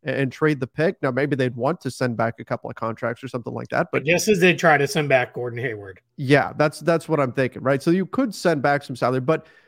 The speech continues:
Speaker 1: with the Blazers, then you're talking about matching salaries.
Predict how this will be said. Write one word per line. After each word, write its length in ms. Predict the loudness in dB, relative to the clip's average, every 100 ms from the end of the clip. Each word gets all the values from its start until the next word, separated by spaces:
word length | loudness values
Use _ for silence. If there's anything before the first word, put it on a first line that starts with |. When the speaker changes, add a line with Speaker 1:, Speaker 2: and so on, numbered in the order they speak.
| _ _ _
Speaker 1:
with 180 | 0 2
the 80 | 2
Blazers, 840 | 0 2 2 2 0 -2 -6 -14 -8
then 140 | 0 2
you're 120 | 2
talking 320 | 0 0 0
about 360 | 0 0 -2 -10
matching 680 | -6 0 0 0 -4 -6 -6
salaries. 680 | -8 -8 -10 -16 -18 -20